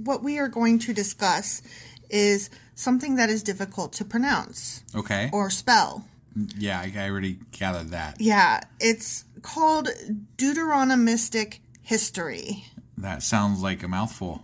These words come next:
Speaker 1: It is quite the mouthful. And what it entails is, um, the continuation of the story from Deuteronomy.
Speaker 2: Okay.
Speaker 1: Which is why, you know, we're about to start Joshua.
Speaker 2: Yeah.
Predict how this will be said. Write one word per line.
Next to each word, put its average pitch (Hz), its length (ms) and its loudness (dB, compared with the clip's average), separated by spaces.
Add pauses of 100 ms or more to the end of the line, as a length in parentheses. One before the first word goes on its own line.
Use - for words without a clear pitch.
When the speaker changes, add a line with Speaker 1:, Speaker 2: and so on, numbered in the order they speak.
Speaker 1:
It 240 320 4
is 226 220 4
quite 226 280 0
the 220 80 -2
mouthful. 185 540 -4 (560)
And 247 640 6 (100)
what 254 280 -2
it 370 180 -2
entails 247 720 2
is, 208 380 0 (460)
um, 202 580 2 (160)
the 226 180 -2
continuation 269 1160 0
of 220 240 0
the 226 100 0
story 208 500 -2
from 208 420 0
Deuteronomy. 185 1000 -4
Speaker 2:
Okay. 123 260 2 (240)
Speaker 1:
Which 233 180 2
is 240 180 2
why, 226 560 4 (440)
you 247 100 0
know, 208 100 6
we're 214 140 2
about 214 220 6
to 247 80 -2
start 262 240 0
Joshua. 185 720 -2
Speaker 2:
Yeah. 160 180 0